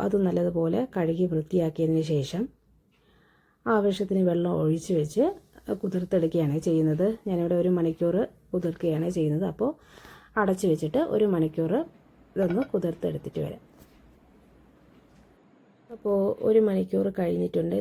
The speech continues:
ഞാൻ ദേ തുറന്ന് നോക്കുകയാണേ. നല്ലതുപോലെ കുതിർന്ന് വന്നിട്ടുണ്ട്. ഇനി ഇതുകൊണ്ട് നമുക്ക് എങ്ങനെ പുട്ടുണ്ടാക്കുന്നത് നോക്കാം.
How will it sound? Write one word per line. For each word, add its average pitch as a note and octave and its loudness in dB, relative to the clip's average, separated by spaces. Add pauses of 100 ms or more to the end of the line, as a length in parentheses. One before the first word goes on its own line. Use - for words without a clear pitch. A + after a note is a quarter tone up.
ഞാൻ F3+ 0 (120)
ദേ F3+ 2 (320)
തുറന്ന് E3 -2
നോക്കുകയാണേ. E3 -4 (640)
നല്ലതുപോലെ F#3 2 (100)
കുതിർന്ന് F3+ 0
വന്നിട്ടുണ്ട്. E3+ 0 (240)
ഇനി A#3 6 (160)
ഇതുകൊണ്ട് F#3+ 2
നമുക്ക് F3 -4 (160)
എങ്ങനെ G3 -2
പുട്ടുണ്ടാക്കുന്നത് F3 -4
നോക്കാം. F3 -4